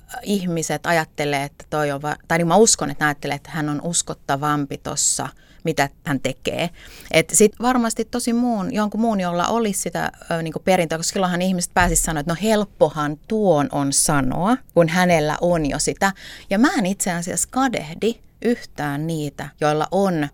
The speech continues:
esimerkiksi perintö tai joku tämmönen olemassa, koskapa, ö, siellä on aina tavallaan se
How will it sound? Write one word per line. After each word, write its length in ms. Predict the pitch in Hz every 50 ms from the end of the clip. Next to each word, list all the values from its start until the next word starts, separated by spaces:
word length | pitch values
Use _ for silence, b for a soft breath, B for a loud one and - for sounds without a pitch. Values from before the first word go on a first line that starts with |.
| - - -
esimerkiksi 280 | 147 - 151 143 - -
perintö 460 | 165 147 143 143 139 139 - 139 135
tai 180 | - 131 135 135
joku 160 | 139 - 139
tämmönen 420 | - 151 147 143 143 135 143 160
olemassa, 540 | 180 190 185 165 151 143 147 - - - 170 - b b b b
koskapa, 680 | b 254 262 269 269 - - - 151 - - - 240 240 - b b b b b b b b b 165
ö, 20 | 165 160 - -
siellä 300 | - - 247 226 196 185
on 80 | 185 -
aina 320 | - 233 254 247 220 190 165
tavallaan 500 | - 165 160 160 156 151 147 143 143 147
se 200 | - - 147